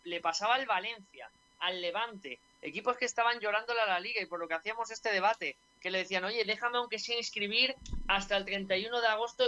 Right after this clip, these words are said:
yo regularizo mi situación". Y la liga se lo estaba planteando, ya no le hace falta porque ya tiene esto.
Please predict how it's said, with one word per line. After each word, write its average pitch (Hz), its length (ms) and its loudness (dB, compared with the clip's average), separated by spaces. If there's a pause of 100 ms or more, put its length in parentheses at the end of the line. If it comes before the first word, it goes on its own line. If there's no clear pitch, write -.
(140)
yo 196 220 4
regularizo 226 680 0
mi 233 80 -6
situación". 196 600 0 (360)
Y 190 120 0
la 180 140 4
liga 240 220 2
se 247 120 -6
lo 226 60 0
estaba 226 340 4
planteando, 214 520 -2
ya 156 160 -2
no 214 100 -8
le 240 80 2
hace 226 160 -6
falta 226 380 0
porque 151 200 -8
ya 190 160 2
tiene 160 280 -4
esto. - 260 -16